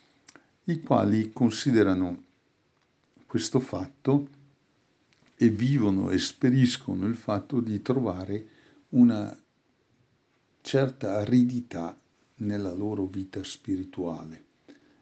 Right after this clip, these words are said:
ma, eh, considerano questa aridità, cioè questa mancanza di, diciamo così, di soddisfazione interiore nella preghiera, come un momento in realtà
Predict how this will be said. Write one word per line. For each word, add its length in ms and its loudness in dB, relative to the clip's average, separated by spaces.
ma, 280 2
eh, 340 -8
considerano 720 -4
questa 400 -6
aridità, 580 -4
cioè 240 -8
questa 360 -12
mancanza 680 -4
di, 320 -8
diciamo 380 -8
così, 720 -2
di 360 -4
soddisfazione 1600 0
interiore 960 0
nella 280 -8
preghiera, 880 -2
come 340 -2
un 160 -4
momento 840 -4
in 200 -6
realtà 580 -8